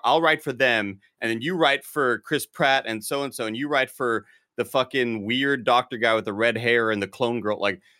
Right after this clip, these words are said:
the, all, all of this movie feels so different when we are going from scene to scene. Like, there's such a weird tonal kind of just, like,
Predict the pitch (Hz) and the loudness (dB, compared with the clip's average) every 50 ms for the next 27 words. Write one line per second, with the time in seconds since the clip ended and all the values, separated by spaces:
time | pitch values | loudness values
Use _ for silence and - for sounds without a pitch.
0 | _ _ _ _ _ - 117 151 - - - 139 147 156 - 143 143 165 208 208 | _ _ _ _ _ -6 -2 -2 -2 0 0 0 2 2 4 4 4 4 2 0
1 | - _ _ _ _ - 131 165 214 226 214 202 - - 156 160 160 175 180 160 | -4 _ _ _ _ 2 4 4 4 4 2 0 -2 0 0 0 2 2 0 -2
2 | - - 165 160 151 139 - - - - - 135 139 147 135 110 107 123 113 113 | 0 0 0 2 2 0 -2 -2 -4 -2 0 0 0 0 0 0 0 0 0 0
3 | - - 117 107 95 - _ - 101 107 113 110 110 110 107 92 104 110 113 113 | -2 -2 -2 -2 -2 -4 _ -10 -4 -2 0 0 0 -2 -4 -4 -6 -4 -2 0
4 | 113 110 110 110 107 104 - _ 110 92 113 113 113 113 - - 107 98 92 - | 2 2 2 0 -2 -4 -8 _ -8 -4 -2 -2 -2 -4 -6 -6 -6 -6 -6 -6
5 | - - 107 107 107 104 104 - 101 92 - - - 101 95 90 85 80 78 78 | -6 -6 -4 -4 -4 -6 -6 -8 -8 -6 -6 -6 -6 -4 -4 -4 -6 -6 -6 -8
6 | 95 92 - 120 120 113 - 165 156 - 131 98 98 117 120 117 - - - 110 | -8 -6 -2 -2 -2 0 0 -2 -4 -4 -4 -4 0 2 2 0 0 -2 -2 0
7 | 107 110 113 117 120 117 113 110 _ _ - _ _ _ - - 117 110 110 104 | 0 2 2 2 2 2 0 -2 _ _ -20 _ _ _ -8 -4 -2 -2 0 0
8 | 92 107 107 - - 101 95 87 - | -2 -2 -2 0 0 2 0 0 -2